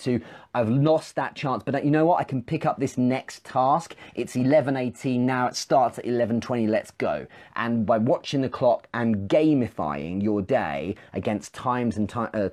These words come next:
time slots, it really makes a big difference. Uh, Move for, for Our Daughters. Good to see you on Instagram. Nikki Devine, you're here as well. And Mer-, uh, Mirav,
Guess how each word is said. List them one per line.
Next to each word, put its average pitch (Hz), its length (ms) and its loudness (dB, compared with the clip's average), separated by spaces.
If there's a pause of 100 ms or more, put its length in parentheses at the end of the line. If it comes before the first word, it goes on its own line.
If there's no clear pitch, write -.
(160)
time 107 220 -2
slots, - 320 -4
it 101 180 -4
really 101 300 -2
makes 101 240 -6
a - 20 -12
big 87 160 -6
difference. 78 500 -8 (300)
Uh, 127 300 4
Move 156 480 4 (100)
for, 165 360 0
for - 340 0
Our 135 260 2
Daughters. 175 600 2
Good - 160 -4
to - 60 -20
see - 180 -2
you 143 260 6
on 131 480 4
Instagram. 131 800 0 (220)
Nikki 170 300 2
Devine, 160 480 2
you're 156 100 2
here 147 220 0
as 131 120 0
well. 143 340 6
And 139 340 2
Mer-, 147 340 2
uh, 127 60 4
Mirav, 127 640 2